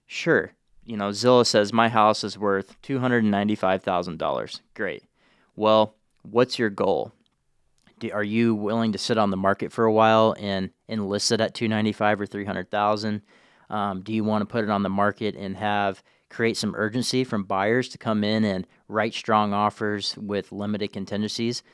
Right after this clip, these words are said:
Well, maybe we need to be at two eighty-five. Zillow also doesn't know that you just refinished your bathroom in the basement. You added an egress window to a,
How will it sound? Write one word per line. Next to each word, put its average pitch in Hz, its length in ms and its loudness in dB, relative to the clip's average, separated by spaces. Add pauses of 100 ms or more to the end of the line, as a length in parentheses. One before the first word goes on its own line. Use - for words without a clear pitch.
(320)
Well, 117 140 2
maybe 117 260 6
we 120 120 4
need 117 160 2
to 107 60 0
be 110 400 -4
at 107 100 -4
two 120 160 -2
eighty-five. 104 680 2 (380)
Zillow 120 280 4
also 117 280 4
doesn't 107 280 2
know 113 140 4
that 101 160 0
you 104 140 -2
just 104 240 -4
refinished 104 480 -6
your 98 80 -4
bathroom 101 560 -2
in 98 80 -2
the 92 80 -6
basement. 101 640 -4 (400)
You 107 540 -2
added 104 360 -2
an 98 120 -4
egress 101 440 -2
window 104 480 0
to 101 260 -6
a, 95 200 -2